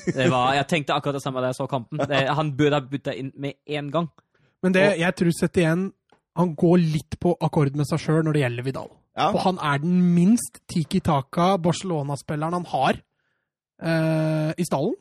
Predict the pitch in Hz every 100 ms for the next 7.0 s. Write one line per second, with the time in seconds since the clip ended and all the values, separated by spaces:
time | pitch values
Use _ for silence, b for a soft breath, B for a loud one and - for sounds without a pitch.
0 | _ - 160 156 147 - 170 202 - 151
1 | 180 - b b b b b b _ _
2 | - 196 190 _ - 185 190 190 202 240
3 | 233 - _ 202 208 156 139 135 190 180
4 | 180 156 127 165 160 190 165 156 151 139
5 | 143 - 175 185 220 226 - 160 156 214
6 | 214 - 185 165 135 135 170 208 - 220